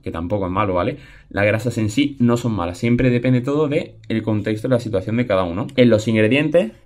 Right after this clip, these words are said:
pues podemos ver, el principal ingrediente tendríamos el atún y como secundario aceite, va cargadito de aceite. Y en el de sí aceite tenemos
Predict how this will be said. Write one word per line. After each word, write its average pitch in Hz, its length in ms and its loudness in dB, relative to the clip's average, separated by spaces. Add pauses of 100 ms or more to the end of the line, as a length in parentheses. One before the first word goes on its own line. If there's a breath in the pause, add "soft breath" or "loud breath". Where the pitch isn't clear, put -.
(160)
pues 110 160 -2
podemos 113 300 2
ver, 95 240 0
el 120 180 4
principal 120 420 2
ingrediente 123 520 2
tendríamos 104 500 -2
el 135 80 0
atún 160 380 0 (100)
y 135 120 4
como 139 200 2
secundario 127 560 2
aceite, 101 580 -6
va 123 360 -2
cargadito 101 500 -2
de 107 80 0
aceite. 90 440 -8 (120)
Y 131 100 6
en 139 60 6
el 127 80 8
de 110 100 4
sí 170 120 2
aceite 170 420 4
tenemos 123 560 0